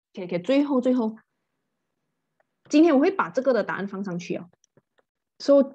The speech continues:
呃，那些做完了的，你们可以，你们可以直接看了。OK 啊，So，我们用，呃，该利息在讲的东西，So，加法，其实加法比较简单啊，四加四是八，但是不可以到八。Then 这个你怎样做的，利息？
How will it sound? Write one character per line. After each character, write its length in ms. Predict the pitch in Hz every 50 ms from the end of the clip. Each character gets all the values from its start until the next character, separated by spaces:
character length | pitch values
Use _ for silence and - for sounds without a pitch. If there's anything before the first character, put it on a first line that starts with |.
| -
呃， 180 | - 180 175 175
那 100 | 196 254
些 120 | 302 233 220
做 180 | - - 294
完 140 | 277 208 185
了 120 | 190 165 165
的， 100 | 170 165
你 80 | 160
们 160 | 160 170 185
可 100 | 175 240 208
以， 200 | 180 - - _ _
你 100 | - 180
们 180 | 175 185 196 220
可 140 | 226 247
以 160 | 226 202 170 147
直 160 | - - 160
接 140 | - 165 156
看 200 | - - - 175
了。 160 | - - - _ - - _ _ _ _ _ _ _
OK 200 | - - - 214 170
啊， 180 | 190 226 330 381 - - _ _ _
So， 280 | - - 330 330 -
我 160 | - - 226 233
们 180 | 262 285 302
用， 240 | 302 370 370 370 349
呃， 200 | 240 226 202 202
该 160 | 202 214 220 247
利 100 | 277 302
息 160 | 247 233 214
在 120 | 254 254
讲 180 | 254 226 185 175
的 80 | 180
东 120 | 175 175 175
西， 140 | 175 156 156
So， 160 | - 226 226 220 220 - - - - - _
加 220 | - 320 302 311
法， 340 | 311 - 240 202 - - _
其 140 | _ - 302
实 80 | 330 330
加 140 | - 269 226
法 120 | - 180
比 40 | 175
较 100 | 190 202
简 220 | 196 - - -
单 120 | - - -
啊， 140 | - 175 - _ _ _ _ _ _ -
四 480 | - - - - 403 427 453 453 415 -
加 240 | 320 311 277 302
四 280 | 311 - - 359 370 381
是 200 | 370 - 349 320
八， 400 | - - - 359 269 208 202 -
但 160 | - 359 381 381
是 160 | - - 339
不 180 | - - 359
可 140 | - - 302
以 60 | 214
到 200 | 196 - 214 214
八。 220 | 214 214 214 185 -
Then 220 | 190 269 320 359
这 100 | 359 370
个 60 | 403
你 120 | 370 277 233
怎 80 | 226
样 120 | 214 226 240
做 140 | 302 285 254
的， 40 |
利 140 | 240 262 254
息？ 240 | 233 208 190 190